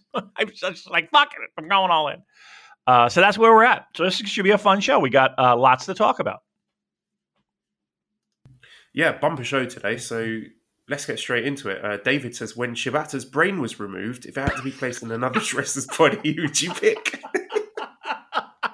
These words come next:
Speaker 1: Was that the most fucked up thing a human being has ever put the print? Oh.
Speaker 2: I mean, look, we, we love Dave, but
Speaker 1: I do.
Speaker 2: more often than not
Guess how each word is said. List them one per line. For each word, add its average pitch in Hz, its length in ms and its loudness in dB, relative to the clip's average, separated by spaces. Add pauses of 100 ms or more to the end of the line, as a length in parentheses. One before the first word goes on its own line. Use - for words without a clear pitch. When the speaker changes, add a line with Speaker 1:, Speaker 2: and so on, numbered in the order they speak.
(2000)
Speaker 1:
Was 320 180 4
that 392 200 6
the 466 160 2
most 381 220 4
fucked - 880 0
up 277 280 2
thing 226 300 4
a 196 100 6
human 220 460 0
being 202 260 2
has 170 140 0
ever 185 160 4
put - 200 -10
the 147 80 0
print? 151 360 0 (800)
Oh. 302 540 8
Speaker 2:
I - 80 4
mean, - 80 -6
look, 160 220 2
we, 180 220 2
we 196 120 2
love 151 220 0
Dave, 98 380 -6
but 117 240 0
Speaker 1:
I 240 180 4
do. 320 600 4 (300)
Speaker 2:
more 185 300 4
often 151 280 -2
than 120 200 -6
not 101 280 -6